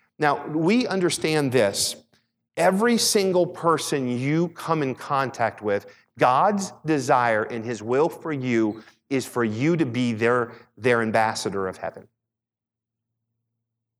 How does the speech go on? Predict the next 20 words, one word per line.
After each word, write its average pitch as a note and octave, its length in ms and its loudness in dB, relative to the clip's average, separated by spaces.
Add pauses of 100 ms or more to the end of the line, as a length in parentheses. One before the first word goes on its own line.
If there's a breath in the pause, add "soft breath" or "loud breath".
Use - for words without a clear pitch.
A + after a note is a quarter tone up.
(1400)
If - 80 -6
you C3+ 40 0
think G#3 280 2
about F3 300 2
that, A2 360 0
that C#3 160 2
means C3+ 220 0
every D3+ 320 2
single F#3+ 300 0
person D#3 500 -2
you C#3 120 -2
work C3 460 0
with, - 480 -6 (420)
your C3 260 2
responsibility B2+ 1080 0 (260 soft breath)
is A#2+ 160 -4
to A2+ 120 -4
teach A#2+ 340 -4
them A#2+ 160 0
heaven. G2 300 -8